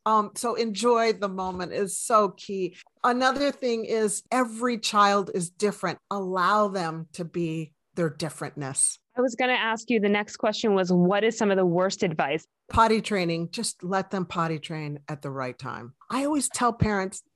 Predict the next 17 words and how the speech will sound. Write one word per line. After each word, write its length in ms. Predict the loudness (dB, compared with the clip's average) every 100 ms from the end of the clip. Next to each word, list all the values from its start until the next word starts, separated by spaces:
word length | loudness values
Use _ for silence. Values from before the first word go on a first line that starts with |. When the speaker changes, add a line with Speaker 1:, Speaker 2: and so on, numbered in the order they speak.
| -4
Speaker 1:
"Don't 420 | 2 4 4 0 -8
worry, 480 | -6 0 2 2
your 200 | 0 -4 -4
child 580 | -6 0 2 2 -2 -2
will 220 | -2 0
be 140 | -2
potty 420 | -4 0 2 2
trained 360 | -2 -6 -6 -4
by 160 | -4 -4
the 100 | -6
time 340 | -6 -4 -2
they 140 | -4 -2
go 120 | -2
to 60 |
high 180 | 0 -4
school 420 | -4 -8 -10 -12 _ 2
and 220 | 4 4